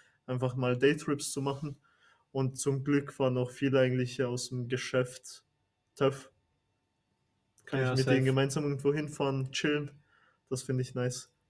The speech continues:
Speaker 1: Ja, das wär meine Nummer drei.
Speaker 2: Ich glaub, ich fänd das auch hure nice, wenn, also ich hab immer gesagt, eigentlich will ich mal eine töff-Prüfung machen.
Speaker 1: Ja, sagst immer, jedes
Speaker 2: Ja,
Speaker 1: Mal.
Speaker 2: aber es,
Speaker 1: <laughs>
Speaker 2: es ist halt, weil mein Dad ist auch gefahren
Speaker 1: Mhm.
Speaker 2: und ich bin hure früh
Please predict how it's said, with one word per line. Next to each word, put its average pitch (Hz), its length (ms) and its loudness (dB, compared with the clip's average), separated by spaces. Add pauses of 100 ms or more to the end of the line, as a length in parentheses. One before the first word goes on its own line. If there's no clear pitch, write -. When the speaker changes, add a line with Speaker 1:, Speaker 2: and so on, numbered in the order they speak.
(220)
Speaker 1:
Ja, 160 320 -2 (140)
das 131 220 -4
wär 123 140 2
meine 127 260 0
Nummer 127 220 0
drei. 135 320 2 (180)
Speaker 2:
Ich 135 140 0
glaub, 151 160 6
ich 147 100 4
fänd 131 180 -2
das 127 140 -2
auch 135 160 6
hure 135 220 2
nice, 123 320 -2
wenn, 120 280 -4 (560)
also 156 180 -2
ich 151 140 -4
hab 165 80 4
immer 170 160 2
gesagt, 156 240 0
eigentlich 165 300 0
will 151 100 -2
ich 143 120 -4
mal 135 120 0
eine 127 100 0
töff-Prüfung 156 560 0
machen. 143 360 0
Speaker 1:
Ja, 127 240 4
sagst 156 380 6
immer, 170 400 10
jedes 196 300 12
Speaker 2:
Ja, 180 120 12
Speaker 1:
Mal. 165 200 10 (140)
Speaker 2:
aber - 160 4
es, 220 140 12 (100)
Speaker 1:
<laughs> - 120 -8
Speaker 2:
es 160 180 0
ist 185 160 4
halt, 185 300 4 (360)
weil 151 120 0
mein 156 180 0
Dad 175 220 4
ist 156 120 0
auch 151 200 2
gefahren 143 500 2 (460)
Speaker 1:
Mhm. 127 100 -4
Speaker 2:
und 135 240 -2
ich - 160 -14
bin 143 140 -4
hure 160 180 0
früh 156 260 0